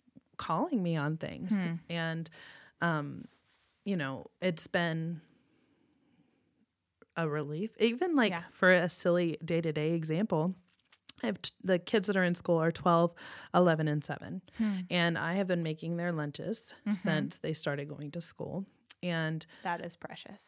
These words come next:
Speaker 1: it, it's precious, but it's not right
Speaker 2: Hmm.
Speaker 1: because I do it so I can control it.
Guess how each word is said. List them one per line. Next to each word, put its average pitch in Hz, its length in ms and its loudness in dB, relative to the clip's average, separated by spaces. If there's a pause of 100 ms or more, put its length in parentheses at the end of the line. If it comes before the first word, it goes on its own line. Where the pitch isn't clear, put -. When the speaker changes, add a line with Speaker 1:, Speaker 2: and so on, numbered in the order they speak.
(140)
Speaker 1:
it, - 260 -4
it's 202 200 2
precious, 285 460 0
but 196 160 -2
it's 196 160 -4
not 190 260 -2
right 208 400 -4 (220)
Speaker 2:
Hmm. 196 60 -2
Speaker 1:
because 190 420 4
I 175 140 0
do 202 240 0
it - 160 0
so - 120 -2
I 156 80 -2
can 165 300 -4
control 143 600 -2
it. - 240 -6